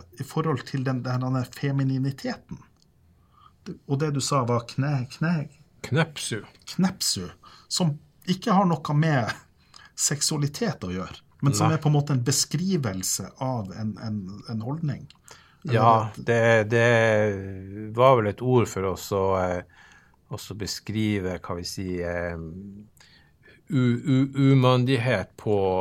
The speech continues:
Speaker 2: uten at det var knyttet til,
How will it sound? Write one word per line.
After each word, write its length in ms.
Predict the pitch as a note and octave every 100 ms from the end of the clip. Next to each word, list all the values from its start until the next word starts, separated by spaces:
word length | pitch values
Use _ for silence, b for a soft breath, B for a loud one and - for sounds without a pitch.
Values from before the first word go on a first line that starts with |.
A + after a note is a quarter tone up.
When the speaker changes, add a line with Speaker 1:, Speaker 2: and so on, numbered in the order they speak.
| F#2
Speaker 2:
uten 480 | F#2 A2+ A#2+ A#2 G2+
at 200 | E2+ E2+
det 120 | G2
var 580 | F2 F#2+ F2 F2 E2+ F2
knyttet 640 | F#2 - G2+ - F2+ E2+ -
til, 480 | G2 F2+ F2+ F2+